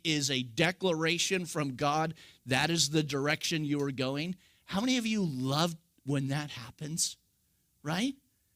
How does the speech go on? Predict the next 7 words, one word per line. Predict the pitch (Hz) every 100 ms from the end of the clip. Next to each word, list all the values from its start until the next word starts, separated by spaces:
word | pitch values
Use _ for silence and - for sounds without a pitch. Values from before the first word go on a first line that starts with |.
| _ _ _ _
You're | 170 202
delighting | 180 202 190 180 180 240 254 240 233 233
in | 233 220 226
the | 214
Word | 196 185 208 214
of | 180
God. | 180 190 254 196 131